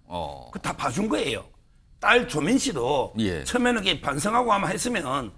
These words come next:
Speaker 2: 기소에는 선처가 됐는데,
Speaker 1: 예.
Speaker 2: 근데 계속 반성을 안 하고 인정을 안 했잖아요.
Speaker 1: 음.
Speaker 2: 그래서 이게 기소가 됐던 거예요.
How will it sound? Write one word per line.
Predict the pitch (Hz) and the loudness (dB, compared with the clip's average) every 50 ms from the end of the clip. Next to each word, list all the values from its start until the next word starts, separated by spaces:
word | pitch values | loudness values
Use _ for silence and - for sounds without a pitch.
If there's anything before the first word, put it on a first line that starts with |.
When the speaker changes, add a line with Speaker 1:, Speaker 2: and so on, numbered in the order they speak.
| - - - _ _ _ | -20 -20 -20 _ _ _
Speaker 2:
기소에는 | - - - - 156 175 226 240 208 - - - | -6 -4 -2 0 4 4 4 4 4 2 0 -6
선처가 | - - - 226 - 240 196 143 | -8 -4 -2 4 4 4 6 6
됐는데, | 202 247 254 220 180 156 - 127 107 98 - - | 4 4 4 2 0 0 -2 -4 -6 -6 -6 -4
Speaker 1:
예. | 113 107 90 71 69 - - _ - | -2 -2 -2 -4 -6 -12 -20 _ -4
Speaker 2:
근데 | - - 233 226 160 - | -2 2 2 2 2 2
계속 | - - 160 - 254 - - | 0 -2 0 0 0 -2 -4
반성을 | 175 - 185 165 - 262 240 | -6 -4 -2 -2 0 0 2
안 | 175 139 147 | 2 2 2
하고 | 190 214 214 | 0 -2 -2
인정을 | 233 233 262 269 240 | -2 -2 0 0 -2
안 | - 120 | -2 -4
했잖아요. | 104 101 - 214 226 247 180 131 107 95 95 - - 92 | -6 -2 0 2 2 2 0 -2 -4 -6 -10 -14 -12 -10
Speaker 1:
음. | 95 90 85 80 156 | -10 -8 -8 -10 -2
Speaker 2:
그래서 | - 202 233 233 233 220 | 4 4 4 4 4 -2
이게 | 196 190 165 131 | -2 -4 -4 -2
기소가 | - 147 131 180 180 151 | -2 -4 -4 -4 -2 -2
됐던 | 147 180 - 185 147 | -2 -2 -2 -4 -4
거예요. | 120 113 104 98 92 - | -4 -4 -6 -6 -8 -12